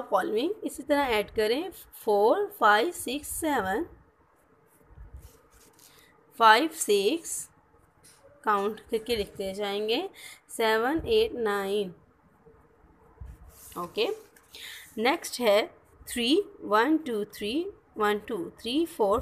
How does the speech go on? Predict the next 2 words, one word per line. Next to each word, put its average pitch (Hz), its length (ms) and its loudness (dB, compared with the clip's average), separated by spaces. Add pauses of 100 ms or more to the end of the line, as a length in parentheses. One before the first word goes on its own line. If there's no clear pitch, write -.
फ़ाइव। 285 320 2 (2500)
स्कूल 208 320 -4